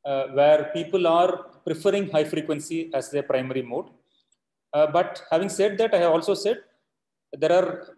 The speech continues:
very few units who believe strongly in this strategy,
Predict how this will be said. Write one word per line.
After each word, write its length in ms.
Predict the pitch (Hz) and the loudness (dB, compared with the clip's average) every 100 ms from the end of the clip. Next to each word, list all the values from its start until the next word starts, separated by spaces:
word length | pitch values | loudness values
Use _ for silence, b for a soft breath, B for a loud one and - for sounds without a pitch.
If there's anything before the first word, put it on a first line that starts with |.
| - | -4
very 220 | 165 220 | -2 -2
few 240 | - 226 | -4 -4
units 420 | 254 214 214 220 - | -4 -4 -4 -6 -4
who 180 | 196 | -2
believe 280 | 160 165 208 | -2 -4 -6
strongly 460 | - 160 165 185 185 | -4 -2 0 0 -2
in 80 | 165 | 0
this 160 | 180 | -2
strategy, 500 | - 156 160 156 254 | -2 -6 -4 -10 -14